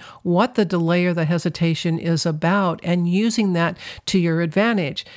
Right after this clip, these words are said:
It's like, rather than walking around all day going, "I have to start this, I have to start this, I have to start this,"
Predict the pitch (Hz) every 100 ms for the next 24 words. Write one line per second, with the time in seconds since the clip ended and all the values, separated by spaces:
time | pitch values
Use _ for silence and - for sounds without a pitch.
0 | - 185 185 - 180 175 - 185 233 262
1 | 214 180 180 - 165 180 196 196 180 175
2 | 180 170 170 170 175 165 160 151 165 -
3 | 156 180 156 165 165 156 - 156 175 156
4 | 170 170 160 156 160 - 185 226 - 160
5 | 156 -